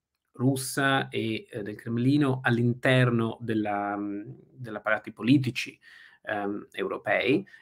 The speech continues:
eh, e in particolar modo di quello italiano, in cui, come vedremo, figura <laughs> una regione in particolare,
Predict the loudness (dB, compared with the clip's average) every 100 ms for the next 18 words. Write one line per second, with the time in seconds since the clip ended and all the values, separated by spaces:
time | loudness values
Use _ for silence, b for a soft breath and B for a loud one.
0 | b 0 4 12 12 12 8 8 8 8
1 | 8 8 4 2 0 0 -2 -4 -8 -4
2 | -4 -2 -4 -2 -2 -2 -2 -6 -6 0
3 | 4 6 6 6 6 8 6 6 4 2
4 | 0 -6 -12 -4 2 8 10 10 10 8
5 | 8 6 8 8 8 6 4 0 -4 -2
6 | 2 4 4 4 0